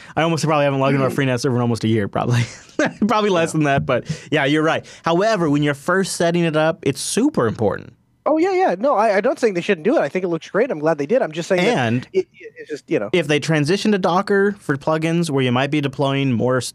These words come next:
Speaker 1: application stacks and spinning more things up, you might be
Speaker 2: Mm-hmm.
Speaker 1: spending more time in that U I. And one of the things they're putting front and center, which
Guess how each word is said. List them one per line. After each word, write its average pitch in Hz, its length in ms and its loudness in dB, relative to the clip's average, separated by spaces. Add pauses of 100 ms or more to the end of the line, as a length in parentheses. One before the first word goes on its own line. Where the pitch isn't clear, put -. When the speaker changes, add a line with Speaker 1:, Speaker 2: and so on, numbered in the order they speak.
(140)
Speaker 1:
application 131 540 -2
stacks 127 360 0
and 113 80 0
spinning 131 280 -2
more 127 140 0
things 123 240 -2
up, 127 160 -2 (400)
you 131 100 2
might 151 200 2
be 135 80 0
Speaker 2:
Mm-hmm. 123 100 -2
Speaker 1:
spending 151 340 0
more 127 160 2
time 160 300 0
in 156 80 0
that 123 140 0
U 120 140 2
I. 117 100 4
And 120 100 2
one 147 80 0
of 156 40 2
the 135 60 -2
things 143 160 0
they're 127 80 -2
putting 135 240 0
front 127 220 0
and 120 60 -2
center, 139 420 0
which 113 280 -2